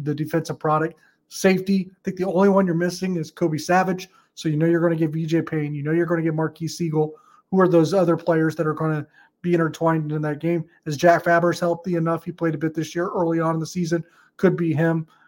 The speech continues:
Colby McAllister, I thought, flashed this year in this, in this amount, the amount of snaps that he has had. And then two guys where I think it'll probably start with this bo-, start.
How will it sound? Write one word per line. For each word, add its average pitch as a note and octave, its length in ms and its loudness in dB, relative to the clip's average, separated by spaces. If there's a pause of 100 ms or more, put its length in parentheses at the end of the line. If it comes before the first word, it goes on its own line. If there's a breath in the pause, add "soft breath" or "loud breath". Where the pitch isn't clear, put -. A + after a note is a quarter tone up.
(240 soft breath)
Colby F3 280 2
McAllister, E3+ 600 4
I D#3+ 80 2
thought, E3 240 0
flashed E3+ 400 0
this - 180 -8
year D3+ 160 0
in D3 80 -2
this, C#3+ 220 -10 (320 loud breath)
in E3+ 40 -6
this D#3+ 140 -2
amount, E3+ 380 0
the D#3 180 2
amount D#3 240 -2
of D3 60 -4
snaps E3 320 -4
that D3+ 120 -10
he F#3 160 0
has D3+ 140 2
had. C#3+ 260 -4 (360 soft breath)
And F#3+ 100 2
then G3+ 100 4
two A3+ 180 6
guys F#3 420 8
where D#3+ 200 2
I D3+ 80 2
think F3+ 300 -4 (1300)
it'll D#3+ 120 4
probably E3+ 340 4
start A3 320 6
with D3+ 140 0
this C#3 140 -2
bo-, - 220 -6
start. F3+ 360 0